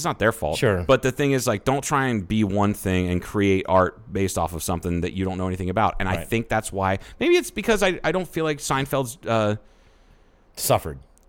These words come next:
Speaker 1: Yeah, I don't think he's had a lot of, uh, suffering. I mean, maybe
Speaker 2: I
Speaker 1: he
Speaker 2: don't
Speaker 1: has. I don't know that, but I, maybe that, maybe I'm just saying that. Maybe that's why I don't find him that funny.
Speaker 2: I don't know. I have to do some history searching to see what is.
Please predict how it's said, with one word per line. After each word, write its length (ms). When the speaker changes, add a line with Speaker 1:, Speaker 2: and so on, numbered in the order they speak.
Speaker 1:
Yeah, 180
I 20
don't 160
think 140
he's 160
had 140
a 40
lot 200
of, 340
uh, 380
suffering. 720
I 120
mean, 140
maybe 160
Speaker 2:
I 20
Speaker 1:
he 60
Speaker 2:
don't 100
Speaker 1:
has. 340
I 140
don't 180
know 160
that, 160
but 120
I, 100
maybe 240
that, 220
maybe 260
I'm 140
just 120
saying 240
that. 160
Maybe 160
that's 160
why 160
I 40
don't 140
find 200
him 60
that 120
funny. 260
Speaker 2:
I 60
don't 200
know. 420
I 100
have 180
to 60
do 80
some 240
history 320
searching 360
to 60
see 440
what 280
is. 260